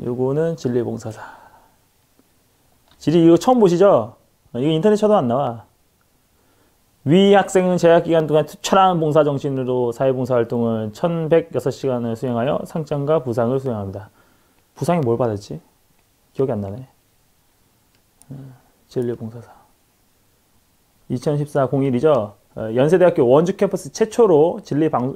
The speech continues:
봉사장을 받은 사람이 강우산입니다. 지금 한 두 번째 나으려나? 어, 어,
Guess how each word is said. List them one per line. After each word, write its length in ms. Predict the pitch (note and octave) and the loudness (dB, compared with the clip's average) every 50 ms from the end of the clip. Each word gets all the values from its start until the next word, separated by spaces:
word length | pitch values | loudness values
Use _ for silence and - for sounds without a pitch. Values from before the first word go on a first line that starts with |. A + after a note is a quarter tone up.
| - | -8
봉사장을 480 | - C#3 C#3 C#3 D3+ D3 D3 C#3 C3+ B2+ | -6 -6 -2 -2 0 0 0 -2 -2 -2
받은 180 | B2+ A#2+ B2 | -2 -2 -2
사람이 260 | A2+ A#2+ A#2 B2+ D3+ D3+ | -2 -4 -4 -4 -4 -4
강우산입니다. 760 | D3+ C3 B2+ A2 A#2+ A2+ G#2+ G2+ G2+ F#2+ G2 A2+ C3+ D3 D3 _ _ _ _ _ _ _ _ _ _ _ _ _ _ _ | -4 -4 -2 -2 -2 -4 -2 -4 -6 -6 -6 -6 -8 -10 -14 _ _ _ _ _ _ _ _ _ _ _ _ _ _ _
지금 220 | - - D3 D#3 | -10 -8 -6 -4
한 120 | E3+ F#3 E3+ | -4 -6 -4
두 100 | - C3+ | -2 -2
번째 200 | D#3 E3+ - D#3+ | -2 0 0 0
나으려나? 520 | A#2 A2+ A#2 B2+ B2 A2 G#2+ A#2+ D3+ D#3+ - _ _ _ _ _ _ _ _ _ _ _ _ _ _ _ _ _ _ _ _ - | 0 0 0 0 -2 -2 -4 -6 -8 -10 -16 _ _ _ _ _ _ _ _ _ _ _ _ _ _ _ _ _ _ _ _ -20
어, 60 | C3 C3+ C3 C3 B2+ B2+ B2 _ _ _ _ _ _ _ _ _ _ _ _ _ _ _ _ _ _ _ _ _ _ _ _ _ _ | -18 -18 -16 -16 -18 -18 -20 _ _ _ _ _ _ _ _ _ _ _ _ _ _ _ _ _ _ _ _ _ _ _ _ _ _
어, 240 | C3+ B2+ B2 B2 A#2+ | -16 -16 -16 -18 -18